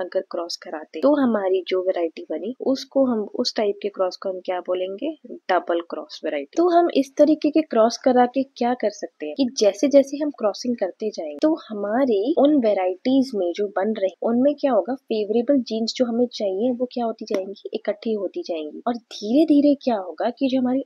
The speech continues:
unrelated varieties थी, वो भी similarities show करने लगेंगे। और अगर हम इनको बार बार, हम इनको ग्रो करते जाए, तो उससे क्या होगा कि ये हमारी varieties एक point के बाद क्या हो जाएंगी, Same हो जाएंगी। हम क्या देख रहे हैं कि हमने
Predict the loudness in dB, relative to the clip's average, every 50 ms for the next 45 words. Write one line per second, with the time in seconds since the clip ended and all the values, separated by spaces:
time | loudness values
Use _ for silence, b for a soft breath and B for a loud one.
0 | -4 -2 0 4 4 6 6 6 4 4 2 0 2 0 -2 -2 -2 -6 -6 -8
1 | -8 -10 -10 -10 -10 -10 -10 -10 _ _ _ -8 0 4 4 6 6 6 4 2
2 | 2 -4 -6 _ _ _ b b b b 2 4 6 6 4 4 2 -2 -2 -2
3 | 0 2 2 2 2 -2 -6 -4 -4 -4 -2 -2 -4 -2 0 0 0 0 -2 -4
4 | -6 -8 -8 -4 0 2 2 2 2 2 6 6 6 6 6 2 0 0 0 0
5 | -2 -2 2 2 2 2 2 -2 -4 -2 -2 -2 0 0 2 2 2 0 -2 -4
6 | -4 -8 -8 -6 -6 -4 -4 -6 -4 0 2 2 4 2 0 -4 -4 -6 -8 -8
7 | -6 -10 -10 -10 -2 -2 -2 -2 0 0 -2 0 2 0 0 2 0 -2 -2 -2
8 | -2 -4 -2 -2 -4 -4 -4 -8 _ _ -20 -18 -16 -6 0 2 2 2 2 2
9 | 0 0 2 2 2 2 2 0 -2 -2 -2 -4 -4 -4 -4 -4 -4 -4 -6 -16
10 | _ _ _ _ _ _ _ 2 2 2 2 -2 -2 -2 -2 -2 -4 -6 -6 -6
11 | -6 -8 -8 _ -6 -4 -4 -4 -6 -6 -6 -6 -4 -4 -6 -6 -8 -8 -4 -2
12 | -2 0 0 -2 -4 -4 -6 -8 -8 -4 -2 -2 -2 0 2 2 4 4 6 6
13 | 6 6 6 4 4 6 6 4 2 0 2 2 2 2 2 4 4